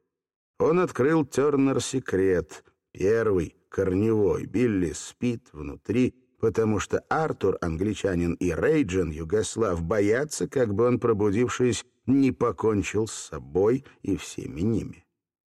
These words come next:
Хотя Тёрнер читала про Д Р И, сама она столкнулась с подобным случаем впервые. Поэтому она попросила свою коллегу, уроженку Эстонии доктора Стеллу Каролин,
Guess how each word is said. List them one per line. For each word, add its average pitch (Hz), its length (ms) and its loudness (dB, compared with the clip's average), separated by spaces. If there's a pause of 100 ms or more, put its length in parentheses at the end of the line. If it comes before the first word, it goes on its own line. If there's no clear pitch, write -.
(400)
Хотя 92 280 0
Тёрнер 110 500 0
читала 95 640 -4
про - 220 -12
Д - 160 -8
Р 71 260 -10
И, 123 220 0 (120)
сама 101 540 -2
она 131 160 0
столкнулась 113 640 0
с - 80 -8
подобным 101 440 0
случаем 98 460 -2
впервые. 107 540 -4 (460)
Поэтому 147 340 2
она 170 160 2
попросила 151 520 2
свою 147 340 2
коллегу, 123 580 2 (240)
уроженку 123 640 2
Эстонии 123 540 0
доктора 110 500 0
Стеллу 113 500 0
Каролин, 113 640 0